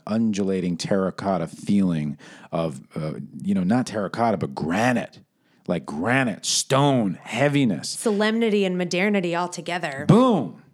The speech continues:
Speaker 1: Solemn and modern again. That's what I'm talking about. So,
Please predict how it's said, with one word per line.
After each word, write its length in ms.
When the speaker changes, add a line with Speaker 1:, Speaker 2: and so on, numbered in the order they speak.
Speaker 1:
Solemn 340
and 240
modern 580
again. 540
That's 220
what 60
I'm 80
talking 300
about. 220
So, 360